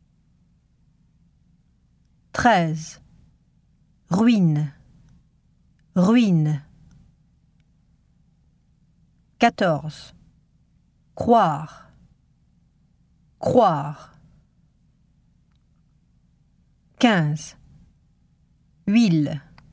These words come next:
huile. Seize. Vieux,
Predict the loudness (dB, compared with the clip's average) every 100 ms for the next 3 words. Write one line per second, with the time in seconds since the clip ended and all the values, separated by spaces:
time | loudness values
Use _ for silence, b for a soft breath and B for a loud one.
0 | -20 _ _ _ _ _ _ _ _ -2
1 | 2 2 2 0 -6 _ -20 _ -20 _
2 | _ _ _ _ _ _ _ _ _ _
3 | _ _ _ _ _ _ _ -18 -2 2
4 | 2 0 -8 -14 -20 _ _ _ _ _
5 | _ _ _ _ _ _ -6 -2 0 2
6 | 0